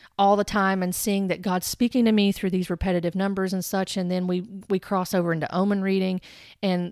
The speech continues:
Scripture forbids that. But then you have people that fight against it, but then they'll tell you not to play with Ouija boards. You know, we've got to make sure that we are understanding what the Bible says in context, and that people are not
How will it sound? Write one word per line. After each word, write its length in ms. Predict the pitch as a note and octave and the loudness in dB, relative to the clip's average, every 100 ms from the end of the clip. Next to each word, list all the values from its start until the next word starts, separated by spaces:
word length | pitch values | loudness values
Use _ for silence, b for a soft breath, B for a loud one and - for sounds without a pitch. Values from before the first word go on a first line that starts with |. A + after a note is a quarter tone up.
| - | -10
Scripture 420 | - - G3 - G3+ | -10 -4 -4 -4 -6
forbids 600 | - G3+ E3+ G3 G#3+ - | -2 -2 2 0 0 -2
that. 340 | E3 C#3 - | -4 -4 -6
But 140 | - F3+ | -6 -2
then 100 | F#3+ | 0
you 120 | F#3+ | 0
have 120 | G3+ | 0
people 220 | G3+ G3 | -2 -2
that 140 | F3+ E3+ | -2 -4
fight 240 | - F3 | -4 -4
against 420 | D#3+ F#3 A3 - | -2 0 -2 0
it, 160 | F3+ E3+ | -2 0
but 140 | F3+ | -2
then 120 | F3+ F#3 | -2 -2
they'll 120 | F#3 | -2
tell 200 | - G3 | -2 0
you 120 | F#3 | 0
not 140 | F#3 | -2
to 20 | - | -4
play 160 | G#3 | -2
with 100 | G#3 | -2
Ouija 300 | A#3 B3+ G3 | -2 -4 -4
boards. 360 | D#3+ B2+ - - b b b _ | -2 -4 -6 -16 b b b _
You 140 | G#3+ | -2
know, 120 | F#3+ - | -2 -2
we've 300 | G3 B3 C#4 | -2 -2 0
got 260 | G#3 A3 | 0 0
to 100 | - | -2
make 200 | G#3 F#3 | -2 -2
sure 320 | - G3+ F#3 F3 | -2 0 0 0
that 200 | F3 - | -2 -4
we 500 | - - - F#3 F#3+ | -12 -18 -6 -2 0
are 100 | F3+ | 0
understanding 640 | G3 F#3+ F3+ - F#3+ F#3+ F3+ | -2 -2 -4 -4 -4 -2 -2
what 160 | E3+ - | -2 -4
the 80 | |
Bible 340 | D#3+ E3+ F3+ G#3+ | -4 -2 -2 -4
says 280 | - F#3 F3 | -2 -2 -2
in 100 | D#3+ | -4
context, 640 | F#3 F#3 F3+ D#3+ - - B B B B B | -4 -4 -4 -4 -6 -14 B B B B B
and 380 | F3+ F3 E3+ E3 _ | -2 0 -2 -6 _
that 420 | F3 F3+ F3 - - _ _ - | -4 -2 -2 -4 -16 _ _ -10
people 360 | - G#3 F#3+ - | -6 -2 -4 -4
are 100 | F#3 | -4
not 440 | F#3 F#3+ G3 - | -2 -2 -2 -8